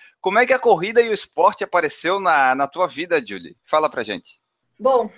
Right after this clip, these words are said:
Speaker 2: eu, a minha mãe é professora de educação física, né? Então, desde criança eu tenho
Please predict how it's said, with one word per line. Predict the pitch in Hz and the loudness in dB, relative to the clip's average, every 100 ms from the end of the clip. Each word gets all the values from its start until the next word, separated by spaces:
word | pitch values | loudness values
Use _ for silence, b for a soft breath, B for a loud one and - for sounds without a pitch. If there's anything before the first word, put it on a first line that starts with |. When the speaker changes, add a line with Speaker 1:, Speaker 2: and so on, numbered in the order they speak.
| B B B B - | B B B B -12
Speaker 2:
eu, | 208 254 285 311 320 311 294 277 269 254 233 220 _ _ 262 | -2 0 2 0 -2 -6 -4 -4 -2 -2 -2 -10 _ _ -18
a | |
minha | 277 285 | -10 -8
mãe | 285 294 | -8 -8
é | 320 | -10
professora | 294 285 277 269 254 | -10 -10 -8 -6 -6
de | 262 | -6
educação | 254 - 254 254 254 | -12 -14 -12 -10 -14
física, | - 226 240 294 285 233 | -14 -12 -12 -10 -6 -6
né? | 220 226 254 240 | -4 -4 -6 -6
Então, | 220 220 226 233 | -10 -6 -6 -2
desde | 226 233 247 285 | 2 2 0 -12
criança | 320 302 262 254 302 | -4 0 0 0 -6
eu | 277 | -4
tenho | 302 294 302 330 320 294 269 233 196 | -4 -4 -4 -4 0 0 2 0 -2